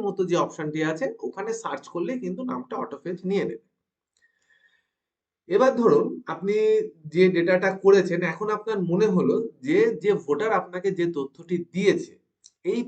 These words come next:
তথ্যটি সম্পর্কে আপনার ডাউট আছে, সেক্ষেত্রে আপনি ভোটারের সাথে কথা বলবেন। কথা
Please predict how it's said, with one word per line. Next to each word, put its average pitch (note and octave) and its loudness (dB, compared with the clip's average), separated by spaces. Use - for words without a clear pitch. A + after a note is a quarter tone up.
তথ্যটি E3 -6
সম্পর্কে D3 -12
আপনার A3 -10
ডাউট F#2+ -12
আছে, - -20
সেক্ষেত্রে D3+ 0
আপনি F#3 -4
ভোটারের E3+ 2
সাথে G3+ -4
কথা E3+ -2
বলবেন। F#3 2
কথা C#3+ -4